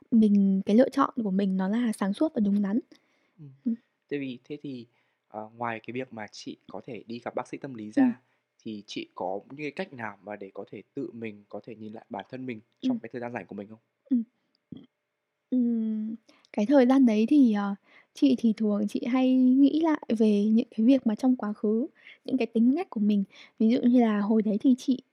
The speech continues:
Speaker 1: ừm, cố gắng nhìn vào bản thân mình rồi chị phát hiện ra là những cái tính cách nào của chị thì nó phù hợp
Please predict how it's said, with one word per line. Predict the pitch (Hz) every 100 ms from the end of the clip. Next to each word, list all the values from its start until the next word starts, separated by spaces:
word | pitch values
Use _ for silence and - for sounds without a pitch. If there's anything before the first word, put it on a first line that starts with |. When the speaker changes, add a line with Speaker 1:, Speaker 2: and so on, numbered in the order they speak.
| _ -
Speaker 1:
ừm, | 233 208 202
cố | - 202
gắng | 202 226
nhìn | 269 220
vào | 202
bản | 196
thân | 196 240
mình | 226 196
rồi | 196
chị | - -
phát | 277
hiện | 285 -
ra | 226
là | 208 202 _ - - -
những | 277
cái | 214
tính | - 202 226
cách | 320 294
nào | 233
của | 202 185
chị | - -
thì | -
nó | 214
phù | 190 247
hợp | 220